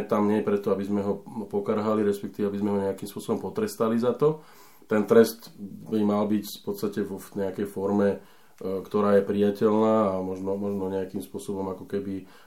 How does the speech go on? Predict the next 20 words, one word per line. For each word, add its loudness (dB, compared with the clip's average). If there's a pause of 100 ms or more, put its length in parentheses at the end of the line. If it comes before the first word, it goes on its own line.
(140)
akceptovateľná. 0 (320)
Ale 4
my, 8
keď 2
chceme 2
ísť 2
smerom, 2
smerom -2
za 0
našim -4
šéfom -6
a 0
obhájiť -2
to, -2 (320)
musíme 4
mať 2
ako -10
keby -2
byť, -2
byť, 0